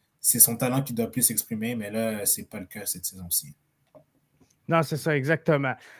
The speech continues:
Speaker 2: L'autre déception que j'ai de mon côté, c'est, euh, du côté du C F Montréal, c'est Bjorn Johnson.
Speaker 1: <laughs>
Speaker 2: Euh,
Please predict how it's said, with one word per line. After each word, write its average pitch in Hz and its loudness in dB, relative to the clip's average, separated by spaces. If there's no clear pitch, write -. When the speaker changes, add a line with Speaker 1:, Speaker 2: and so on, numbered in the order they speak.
Speaker 2:
L'autre 220 6
déception 208 4
que 202 8
j'ai 180 6
de 226 0
mon 196 6
côté, 160 4
c'est, 202 -2
euh, 135 4
du 120 -4
côté 175 0
du 147 -2
C 156 2
F - -4
Montréal, 131 4
c'est 127 -2
Bjorn 156 4
Johnson. 131 0
Speaker 1:
<laughs> - -4
Speaker 2:
Euh, 147 2